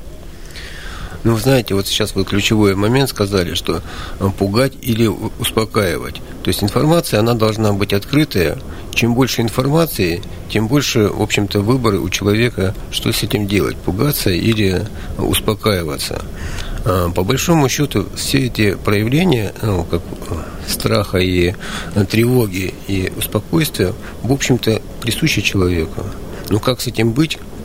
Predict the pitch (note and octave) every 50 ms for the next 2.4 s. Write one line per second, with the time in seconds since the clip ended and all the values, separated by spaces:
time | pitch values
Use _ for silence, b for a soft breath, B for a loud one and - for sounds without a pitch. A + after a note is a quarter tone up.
0 | - - - - A#2+ A2+ - - G#2 - - G2+ G#2 G#2 B2+ C#3+ A#2+ F#2+ E2 -
1 | - G#2+ B2+ - - - F#2 F#2+ G#2+ A#2 A2+ - F#2 G2 F#2+ G2 G2 E2+ - -
2 | - - - A#2 C3 C3+ B2+